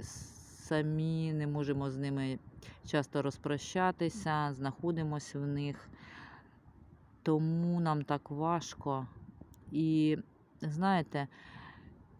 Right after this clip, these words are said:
іноді навіть жити в ілюзіях простіше, ніж з ними розпрощатися. І подія така, що <clears throat> начнуть завертатися так ваші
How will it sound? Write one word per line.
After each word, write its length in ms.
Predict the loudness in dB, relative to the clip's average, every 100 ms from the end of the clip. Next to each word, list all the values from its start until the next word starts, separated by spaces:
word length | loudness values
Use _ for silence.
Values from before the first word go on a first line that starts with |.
| -4
іноді 480 | 4 8 8 6 4
навіть 500 | 4 4 4 4 2
жити 340 | 4 4 6 4
в 20 |
ілюзіях 580 | 6 4 4 4 2 -2
простіше, 760 | 0 0 -2 0 0 0 -2
ніж 380 | 0 -2 -4 -8 -6
з 240 | -6 -4
ними 420 | -2 0 0 0 -4 -10 -20 -20 -20 -20 -20 -18 -18 -20 -20 -20 -20 -20 -6
розпрощатися. 1500 | 0 2 2 0 -2 0 0 -2 2 2 0 -8 -6 -6 -8 -12 -16 -16 -16 -18 -6
І 420 | 0 4 4 2 -4 -20 -20 -20 -20 -2
подія 440 | 2 4 6 4 6
така, 500 | 2 4 4 4 4
що 680 | -2 -8 -2 2 4 4 0 -6 -16 -2
<clears throat> 1600 | 6 8 6 4 -10 -20 -16 -12 -12 -12 -16 -18 -18 -18 -20 -6
начнуть 520 | 0 2 2 2 2 2
завертатися 840 | 2 2 2 2 2 0 -4 -4
так 340 | 0 0 0
ваші 460 | 0 0 0 -4